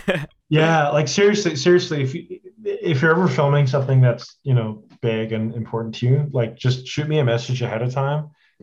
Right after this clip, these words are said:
Speaker 2: and, like, I'll, I'll try and remember all the things that, uh, need to happen before, before you shoot, 'cause
Speaker 1: Yeah.
Speaker 2: the stu-, the stuff that no one will tell you. <laughs>
Speaker 1: Yeah, it's so true. I would love to hear that. Uh,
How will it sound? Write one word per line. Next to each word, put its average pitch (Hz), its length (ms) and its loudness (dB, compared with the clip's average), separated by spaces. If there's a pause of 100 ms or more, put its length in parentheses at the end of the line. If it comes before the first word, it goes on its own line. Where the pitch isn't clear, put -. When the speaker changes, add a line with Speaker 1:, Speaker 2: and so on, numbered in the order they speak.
Speaker 2:
and, 117 120 -4
like, 107 400 -4
I'll, 120 400 -2
I'll 131 60 -2
try 139 280 -2
and 127 400 -2 (280)
remember 123 640 -2
all 113 220 -6
the 113 80 -18
things 113 380 -6
that, 113 300 -6 (540)
uh, 107 360 -4 (500)
need 175 320 4
to 151 140 0
happen 135 360 2
before, 123 680 -2 (100)
before 120 320 -6
you 113 180 -4
shoot, 107 400 -6 (220)
'cause 113 180 -2
Speaker 1:
Yeah. 110 220 0
Speaker 2:
the 104 60 0
stu-, 139 260 -2
the 139 80 2
stuff 131 280 0
that 127 120 2
no 120 140 0
one 117 120 -2
will 113 120 -6
tell 147 280 -2
you. 139 380 -4
<laughs> 131 340 -6 (260)
Speaker 1:
Yeah, 131 340 0
it's 123 180 -8
so 131 160 -2
true. 113 400 -4 (300)
I 131 80 2
would 131 80 2
love 131 180 2
to 123 80 -4
hear 120 160 0
that. 107 380 0
Uh, 101 380 0